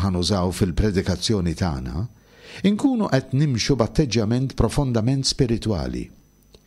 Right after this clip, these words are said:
Ifisser inwieġbu għall-imħabba ta' Alla,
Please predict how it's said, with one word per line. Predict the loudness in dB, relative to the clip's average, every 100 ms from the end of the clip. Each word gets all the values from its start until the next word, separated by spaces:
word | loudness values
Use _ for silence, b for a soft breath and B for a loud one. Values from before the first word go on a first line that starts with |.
| B B B B B B B B _ -2
Ifisser | 4 4 4 0 0 0 -2 -10 -2 -2
inwieġbu | 0 2 2 0 -2 0 0 0
għall-imħabba | 0 0 0 0 0 0
ta' | 0 0
Alla, | 0 0